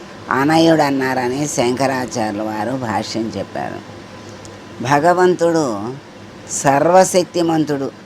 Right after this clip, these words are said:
అన్నిటికీ సమర్థుడు, అన్ని సామర్థ్యమంతా కలిగిన స్వామి కనుక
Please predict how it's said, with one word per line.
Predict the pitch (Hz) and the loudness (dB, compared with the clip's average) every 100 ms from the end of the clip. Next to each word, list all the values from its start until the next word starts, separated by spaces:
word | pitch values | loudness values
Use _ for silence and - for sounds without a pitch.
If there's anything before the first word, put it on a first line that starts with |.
| - - - - - - - - - | -20 -20 -20 -20 -20 -20 -20 -8 -2
అన్నిటికీ | 139 170 190 240 269 - - - 175 170 151 - 170 180 147 113 120 - - - | 0 2 2 2 0 -6 -18 -6 -6 -6 -16 -10 -4 0 0 0 -8 -14 -6 -2
సమర్థుడు, | 131 160 160 127 143 - - - - - - - - - - - - - - - | 4 4 4 0 -2 -4 -10 -20 -20 -20 -20 -20 -20 -20 -20 -20 -20 -18 -8 0
అన్ని | 156 185 190 196 - - | 2 2 2 2 0 -6
సామర్థ్యమంతా | - 123 147 165 170 - 165 139 147 147 156 | 2 4 4 2 0 -2 -6 -4 -4 -2 -2
కలిగిన | 147 131 127 131 135 127 | -2 -4 -4 -8 -6 -6
స్వామి | - 107 95 101 113 107 - - - | -6 -4 -4 -4 -4 -8 -12 -18 -8
కనుక | 120 101 - 175 | -6 -6 2 2